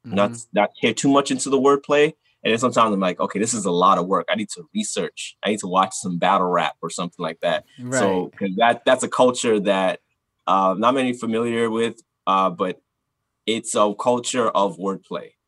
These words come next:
Speaker 1: That's like, so I get sometimes my inspiration for that, or I get how one can mess with words
Speaker 2: Mm-hmm.
Speaker 1: into that. So sometimes I have to research it, and other times I have to just let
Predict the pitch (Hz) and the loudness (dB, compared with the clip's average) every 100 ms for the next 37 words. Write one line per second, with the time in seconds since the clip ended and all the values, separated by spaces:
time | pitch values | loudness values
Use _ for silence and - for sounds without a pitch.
0 | - 101 110 104 92 - - 107 104 101 | -2 -2 -2 -4 -4 -8 -4 0 0 0
1 | 117 - _ _ _ _ - 98 107 98 | -4 -4 _ _ _ _ -16 -4 -2 -2
2 | 95 98 107 101 - 90 87 104 92 _ | -4 -4 -6 -6 -8 -6 -2 0 -2 _
3 | _ - 95 95 98 120 - - _ - | _ -6 -2 -2 -2 -4 -6 -18 _ -10
4 | - 127 135 131 113 127 131 127 - - | 2 4 4 2 2 2 2 0 -4 -8
5 | 139 147 147 135 117 104 107 107 - 98 | -2 0 0 0 -2 -2 -4 -6 -8 -10
6 | 85 90 90 82 80 - _ _ - 135 | -10 -8 -6 -8 -12 -18 _ _ -12 -10
7 | 120 131 120 95 95 - - 110 139 139 | -6 -6 -6 -2 -2 -4 -10 -6 0 2
8 | 123 110 104 170 170 160 - 160 - _ | 2 -2 -4 -4 0 -2 0 -4 -4 _
9 | _ - 113 117 120 117 113 98 104 95 | _ -8 -4 -4 -2 -2 -2 -4 -4 -6
10 | - 90 92 90 - - 85 98 95 | -8 -12 -12 -12 -18 -14 -4 -2 -2